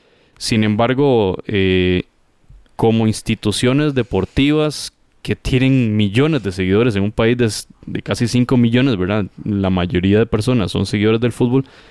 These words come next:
Nos parecen muy valiosos estos mensajes que llaman a la reflexión, llaman a la calma, aunque los comentarios en redes sean nocivos, tóxicos y demás.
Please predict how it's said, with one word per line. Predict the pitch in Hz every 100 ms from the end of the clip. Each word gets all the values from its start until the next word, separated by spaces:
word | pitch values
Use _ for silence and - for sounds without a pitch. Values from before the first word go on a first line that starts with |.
| - -
Nos | 98
parecen | 101 104 123
muy | 120
valiosos | 123 120 123 127
estos | -
mensajes | 131 131 - 131 135
que | 95
llaman | 95 101 110
a |
la | 113
reflexión, | 117 123 131 - 151 135
llaman | 98 101 117
a |
la | 123
calma, | 131 139 139 156
aunque | 117 104 -
los | 98 -
comentarios | 95 92 95 107
en | 120 120
redes | 131 95
sean | 98 107 113 107
nocivos, | 95 - 131 139 131
tóxicos | - 123 - 139 147 -
y |
demás. | 127 135 135 -